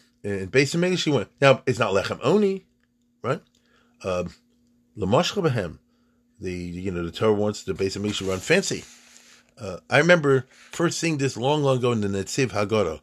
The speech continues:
He mentions this in a number of places. Again, that's one of the Haggadahs I like. And, uh, uh, you know, in the Beis Hamikdash, of course, they would, uh, if you're a Kohen,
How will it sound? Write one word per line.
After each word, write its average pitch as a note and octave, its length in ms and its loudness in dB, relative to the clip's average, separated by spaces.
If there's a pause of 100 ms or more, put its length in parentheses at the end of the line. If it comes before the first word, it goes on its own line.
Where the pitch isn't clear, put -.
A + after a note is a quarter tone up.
(460)
He - 160 -4
mentions G#2+ 400 -2
this G2 200 -2
in F#2+ 60 -4
a F#2+ 60 -2
number G2 260 -2
of E2+ 80 -6
places. F#2+ 480 -4 (420)
Again, A2+ 260 2
that's G2 200 -4
one G#2 140 -4
of F#2+ 60 -4
the G2 80 -4
Haggadahs F#2 300 -2
I F#2 60 0
like. A2 280 0 (800)
And, G2 320 -4
uh, F#2 380 2 (800)
uh, F2+ 140 -8
you G2+ 180 -4
know, G2+ 100 2
in G#2+ 120 2
the G2+ 60 2
Beis A2 220 4
Hamikdash, C#3 380 2
of - 60 -14
course, A2 220 0
they G#2 60 0
would, G2+ 140 2
uh, G#2 40 -4 (180)
if F#2+ 580 -6
you're G2+ 120 0
a - 20 -8
Kohen, B2+ 440 2